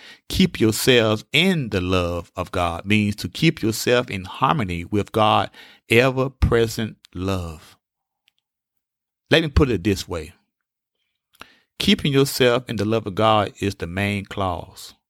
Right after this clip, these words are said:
The call, the clause is modified by three participles, the word building and the word praying. In verse twenty,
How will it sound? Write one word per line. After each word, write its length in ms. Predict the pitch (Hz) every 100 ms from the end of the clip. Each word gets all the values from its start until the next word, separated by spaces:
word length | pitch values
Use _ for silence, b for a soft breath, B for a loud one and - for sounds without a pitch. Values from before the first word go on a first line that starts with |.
| _ _ _
The 100 | -
call, 540 | - - 156 151 147 147
the 140 | 107
clause 560 | - - 143 139 113 -
is 220 | 107 95
modified 640 | 101 110 120 104 107 98 92
by 200 | 92 90 _
three 520 | 110 117 127 120 117 -
participles, 760 | - 120 95 - 90 - - - _ _ b b b b b b b
the 100 | -
word 420 | 107 135 131 98 87
building 560 | 135 156 156 160 156 - -
and 140 | 104
the 80 | 98
word 340 | 95 113 107 - _
praying. 520 | - 139 120 85 80 - _ _ _ _ _ _ _ _ _ _ _ _ _ _ _ - -
In 120 | 95
verse 280 | 85 107 -
twenty, 500 | - 143 95 71